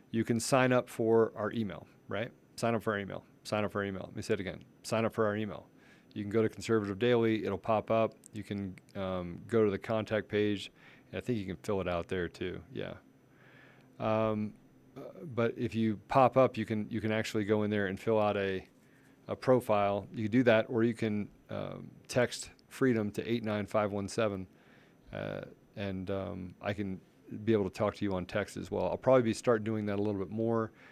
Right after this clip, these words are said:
just to let you know what's going on with the court case, sending over some of the information we have that we've been able to uncover. Um, but the reason why I do that is that m-, most of you know, and I've said this before, I am an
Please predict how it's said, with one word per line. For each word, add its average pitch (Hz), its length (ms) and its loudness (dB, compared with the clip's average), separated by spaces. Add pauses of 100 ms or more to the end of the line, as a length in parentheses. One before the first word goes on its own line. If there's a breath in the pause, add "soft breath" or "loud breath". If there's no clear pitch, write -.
(120)
just 123 200 -8
to 110 80 -2
let 104 200 2
you 110 80 -4
know 101 100 -2
what's 95 140 -6
going 98 260 -4
on 95 140 -2
with 87 100 -8
the - 60 -20
court 104 240 -2
case, 98 240 -2
sending 101 240 -4
over 95 140 -4
some 101 160 -6
of 95 60 -4
the 95 40 -2
information 95 500 -6
we 90 80 -6
have 90 360 -4 (260 soft breath)
that - 80 -12
we've 92 140 -6
been 98 100 -4
able 98 180 -2
to - 140 -4
uncover. 95 500 -4 (640 soft breath)
Um, 117 420 2 (760)
but 120 320 6 (320)
the 120 80 0
reason 185 240 6
why 190 120 8
I 139 40 10
do 123 160 6
that 117 160 10
is 104 140 2
that 110 180 4 (240)
m-, 117 240 -4
most 147 320 6
of 143 80 4
you 127 100 6
know, 113 240 6
and 104 80 0
I've 95 140 0
said 123 220 0
this 113 100 -6
before, 107 480 0 (440 loud breath)
I 123 120 2
am 139 100 6
an 113 200 4